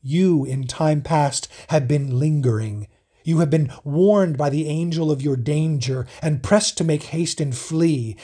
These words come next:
yet you have delayed. And now, at length, God hath, as it were, laid hold on you by the convictions of his Spirit to draw you out of Sodom,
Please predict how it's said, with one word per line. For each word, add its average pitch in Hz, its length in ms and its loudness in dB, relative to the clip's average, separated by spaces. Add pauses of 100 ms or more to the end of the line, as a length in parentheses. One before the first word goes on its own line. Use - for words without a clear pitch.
(180)
yet 160 160 2
you 165 180 2
have 160 180 2
delayed. 170 680 2 (540)
And 160 260 -2
now, 160 600 2
at 143 200 -4
length, 147 500 -2
God 151 360 4
hath, 147 460 -4 (260)
as 151 160 0
it 143 140 -4
were, 151 220 4
laid 156 320 2
hold 170 380 2
on 127 200 -2
you 120 240 0 (160)
by 151 100 0
the 131 100 -2
convictions 151 680 -2
of 143 80 0
his 131 140 -2
Spirit 147 420 0 (200)
to 156 100 0
draw 165 420 6
you 180 240 -4 (100)
out 170 400 -6
of 120 160 -8
Sodom, 95 460 -4